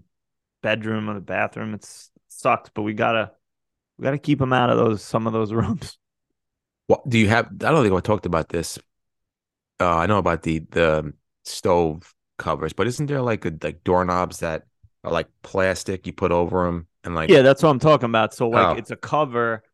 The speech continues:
Speaker 1: and if it's a s-, a spherical doorknob or a circular doorknob, it just spins. You have to, like, grab it a certain way.
Speaker 2: Oh, oh,
Speaker 1: But
Speaker 2: oh,
Speaker 1: because
Speaker 2: oh.
Speaker 1: this is, uh, I don't, I actually don't know how many edges it has, but let's just say it's a hexagon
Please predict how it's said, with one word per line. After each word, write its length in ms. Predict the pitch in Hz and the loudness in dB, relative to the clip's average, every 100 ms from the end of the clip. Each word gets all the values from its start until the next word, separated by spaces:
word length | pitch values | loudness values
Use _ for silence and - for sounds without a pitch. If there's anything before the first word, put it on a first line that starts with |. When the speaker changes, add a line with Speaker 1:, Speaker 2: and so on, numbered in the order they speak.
| _ _ _ - | _ _ _ -6
Speaker 1:
and 220 | 123 120 | -4 -4
if 140 | 110 | -6
it's 160 | 127 - | -8 -8
a 20 | |
s-, 300 | 110 - - - | -12 -14 -10 -8
a 80 | |
spherical 720 | 120 - - 156 160 139 123 117 | -8 -8 0 4 4 2 0 0
doorknob 560 | 120 139 120 110 107 | 0 0 0 -2 -4
or 100 | 110 | -4
a 60 | 107 | -6
circular 440 | - 127 117 117 | -6 -4 -4 -6
doorknob, 440 | 104 127 117 107 107 | -4 -2 -2 -4 -6
it 100 | - | -8
just 340 | 127 - - | -10 -12 -18
spins. 600 | - - 127 104 95 95 | -8 -2 -2 -2 -6 -8
You 120 | 117 | -6
have 220 | 107 120 - | -2 -2 -2
to, 80 | |
like, 280 | 110 104 101 | -2 -4 -6
grab 340 | - 113 113 110 | -6 -4 -2 -4
it 80 | 107 | -8
a 40 | |
certain 380 | - 110 101 101 | -8 -8 -8 -8
way. 240 | 113 135 | -6 -2
Speaker 2:
Oh, 40 | 101 | 2
oh, 600 | 92 92 87 80 80 76 | 4 4 4 4 4 2
Speaker 1:
But 140 | 76 | 2
Speaker 2:
oh, 40 | 71 | 2
Speaker 1:
because 280 | 156 131 110 | 2 2 2
Speaker 2:
oh. 40 | |
Speaker 1:
this 220 | 127 127 | -2 0
is, 240 | 135 113 110 | -4 -4 -2
uh, 360 | 117 113 110 98 _ _ _ _ _ - | 0 0 -2 -6 _ _ _ _ _ -18
I 100 | 156 | -12
don't, 240 | 226 233 - - | -10 -12 -14 -6
I 160 | 120 | -4
actually 400 | 127 131 131 135 | -2 -4 -4 -4
don't 160 | 117 113 | -4 -4
know 80 | 110 | -6
how 140 | 110 | -6
many 200 | 110 95 | -6 -6
edges 340 | 101 101 101 | -6 -6 -8
it 100 | 107 | -6
has, 220 | 107 104 101 | -2 -4 -2
but 140 | 107 | 0
let's 220 | 120 - | 0 0
just 160 | 120 - | -6 -4
say 160 | 117 107 | -4 -2
it's 120 | 110 | -6
a 60 | 101 | -6
hexagon 720 | 113 - 104 98 95 92 | -6 -6 -10 -6 -6 -8